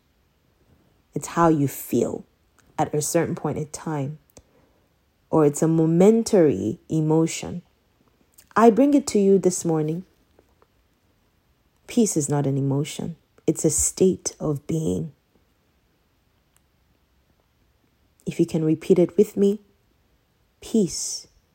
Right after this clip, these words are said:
is a state of being. When we look at the first scripture that I read,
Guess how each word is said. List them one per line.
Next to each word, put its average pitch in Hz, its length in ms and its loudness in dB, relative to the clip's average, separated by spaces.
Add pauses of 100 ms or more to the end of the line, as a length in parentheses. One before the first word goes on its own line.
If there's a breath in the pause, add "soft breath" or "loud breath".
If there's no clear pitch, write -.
(340)
is 151 280 0
a 151 120 2
state - 760 -2 (880)
of 139 240 -6
being. 139 400 -2 (4000)
When 185 200 6
we 214 100 8
look 254 180 8
at 269 140 4
the 202 80 4
first 202 260 4
scripture 208 380 2
that 156 120 2
I 147 120 4
read, 165 320 0